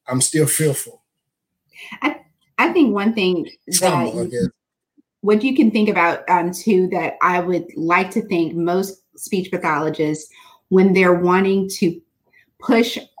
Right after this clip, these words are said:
Speaker 2: the patient to do something, um, in our minds, we have seen evidence before that to let us know that you can do it.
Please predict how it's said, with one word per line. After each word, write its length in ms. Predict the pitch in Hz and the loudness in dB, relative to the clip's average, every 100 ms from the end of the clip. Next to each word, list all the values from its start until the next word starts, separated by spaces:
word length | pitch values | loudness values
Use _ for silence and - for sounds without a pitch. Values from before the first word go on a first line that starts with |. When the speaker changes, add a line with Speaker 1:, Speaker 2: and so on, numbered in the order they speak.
| - | -10
Speaker 2:
the 140 | - 196 | -4 -2
patient 540 | 196 190 185 - 170 | 2 4 4 2 -2
to 140 | - 175 | -2 0
do 160 | 170 | 2
something, 720 | 165 - 127 143 - 165 - - - - - - | 0 -2 -6 -6 -8 -10 -10 -14 -20 -20 -20 -6
um, 300 | 196 180 175 - - - | -2 0 0 -4 -8 0
in 140 | 208 | 2
our 180 | 202 214 | 4 6
minds, 680 | 214 196 185 165 156 160 - 175 | 6 6 2 0 -2 -2 -4 -4
we 140 | 196 | -2
have 180 | 208 202 | 0 -2
seen 400 | - - 196 180 | -4 0 0 0
evidence 720 | - 185 185 165 127 - - - | -2 -4 -2 -4 -6 -10 -20 -10
before 460 | 190 190 - 220 214 | -4 -4 4 4 4
that 400 | 175 123 - - _ - 147 _ | 0 -4 -6 -12 _ -20 -20 _
to 200 | - 208 | 0 2
let 220 | 190 208 202 | 2 0 0
us 180 | 202 | 2
know 160 | 226 208 | 2 2
that 120 | 180 | 0
you 160 | 165 214 | 0 0
can 160 | 214 170 | 0 0
do 220 | 170 175 | 2 0
it. 280 | 220 330 | 0 -4